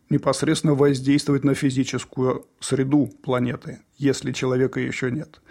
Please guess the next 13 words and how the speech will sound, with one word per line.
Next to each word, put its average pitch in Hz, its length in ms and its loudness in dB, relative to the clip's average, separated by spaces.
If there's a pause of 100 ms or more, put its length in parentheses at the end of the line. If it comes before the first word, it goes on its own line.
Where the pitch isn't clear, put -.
(420)
Появление 139 460 2
человека 135 460 -4
такого 127 400 -2
воздействия 120 500 -6
уже 120 180 -8
быть 120 240 -10
не 123 80 -2
может. 127 440 -6 (600)
Но 139 120 0
может 160 220 0
быть 156 180 -2
иное 175 260 2
управление. 123 720 -4